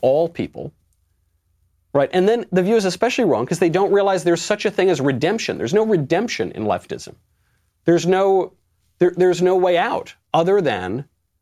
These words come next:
to, to burn down the cities. There's, because there's no way to be redeemed, you've just gotta tear everything to the ground. And that's what we're seeing happen all around us. What do we do about it? I will get into, before we get to the mailbag, I will get into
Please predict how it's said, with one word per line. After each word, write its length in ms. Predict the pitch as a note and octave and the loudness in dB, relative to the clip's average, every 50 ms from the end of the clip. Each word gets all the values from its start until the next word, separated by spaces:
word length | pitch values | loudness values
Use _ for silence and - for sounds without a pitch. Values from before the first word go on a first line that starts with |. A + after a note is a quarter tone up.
| _ _ _ _ _ _ _ _ _ _ _ - | _ _ _ _ _ _ _ _ _ _ _ -4
to, 180 | F3+ - - - | -4 -4 -4 -4
to 100 | - - | -2 -2
burn 480 | D#3+ C3+ - - A2+ A2 A#2+ C3+ D3+ D3 | -2 -2 -2 -2 0 0 2 2 0 2
down 260 | C3 A#2+ B2 C#3 D3 | 0 0 0 0 -2
the 60 | D3+ | -2
cities. 360 | C#3+ - G#3 A3 - - - - | 0 0 -2 0 -2 -4 -4 -4
There's, 160 | B2+ B2 C#3 | -4 -2 -2
because 420 | B2+ C#3+ D3 - - - G#3 A3+ G#3 | -2 -4 -4 -4 -2 -2 -2 0 0
there's 240 | A#3 A#3 G3+ E3 | 0 0 0 2
no 380 | F3 E3+ E3+ E3 E3 D#3+ D#3 - _ _ _ _ _ _ _ _ - - - | 2 2 2 2 0 0 -2 -8 _ _ _ _ _ _ _ _ -14 -14 -8
way 300 | - C3+ C#3 D3+ E3+ E3+ | -2 0 2 2 2 0
to 240 | E3 - E3 D3 C3+ | 0 0 -2 0 0
be 280 | A#2+ - - D3+ E3+ F#3 | -2 -4 -2 0 0 2
redeemed, 560 | E3 D#3 C3+ E3 G3+ F#3+ - - - - - _ - | 2 2 2 2 0 0 -4 -6 -10 -14 -14 _ -4
you've 200 | B2+ C3 B2+ C3 | -2 -2 -2 -2
just 300 | - D#3+ D#3+ D#3+ - - | 0 -2 -2 -2 0 -2
gotta 180 | E3 D#3 D3 | -2 -2 -2
tear 320 | - - - B2 A#2 G#2 - - | -4 -2 0 0 0 0 -2 -4
everything 580 | G#2 G#2 G#2 G#2+ G2+ G#2 - G#2 F#2+ F#2 - _ _ _ _ - | -8 -6 -4 -4 -6 -6 -6 -8 -10 -10 -12 _ _ _ _ -8
to 80 | - C#3 | -2 -2
the 80 | C3+ | 0
ground. 320 | - A2 F2 D2 - - - | 0 0 -4 -4 -8 -10 -8
And 140 | G2+ G2 - | -8 -6 -2
that's 200 | - B2+ - - | -2 -2 -2 0
what 80 | A#2 | -2
we're 80 | A2 A2 | -2 0
seeing 240 | - - F2+ F#2 F#2 | -2 -2 -4 -4 -4
happen 300 | F#2+ F2 - G#2+ - - | -6 -8 -6 -8 -8 -4
all 340 | - A2 G#2+ G#2+ G#2 G#2+ - - - - - - _ - _ - | -2 -2 0 0 -2 -2 -6 -12 -20 -20 -20 -20 _ -16 _ -2
around 400 | - A2 G#2+ G2+ F#2+ F#2+ F2+ D2+ | -2 0 0 0 -2 -2 -6 -8
us. 120 | - - - | -8 -6 -2
What 120 | A#2+ C#3 | 0 0
do 80 | D#3+ D#3 | 2 2
we 100 | D3 C3 | 0 2
do 200 | C3 D3+ E3 F3+ | 2 2 2 2
about 240 | E3+ F3+ F3+ F#3 | 2 0 0 0
it? 80 | G3 - | -2 -2
I 80 | - C3 | -2 -2
will 160 | B2+ C3 B2+ | 0 0 0
get 180 | C#3 E3 G3+ G#3 | 0 0 2 2
into, 320 | G#3+ G#3+ G3+ - C#3 G#2+ | 0 -2 -2 -2 -2 -2
before 220 | G2 G#2+ - D3 C#3+ | -2 -2 0 0 2
we 80 | C#3+ | 2
get 80 | C3+ - | 0 0
to 40 | C3+ | -2
the 60 | A#2 | -2
mailbag, 320 | A#2 A2 G#2 G2 F2+ F#2 | 0 0 0 0 0 -2
I 80 | G2+ G2 | -2 -2
will 140 | G#2 G2+ G2+ | -2 -2 0
get 180 | G#2+ A2 G#2+ | 0 0 0
into 420 | A2 A#2 B2 A#2 - G2+ F2 E2 | 0 -2 -2 -2 -2 -4 -4 -4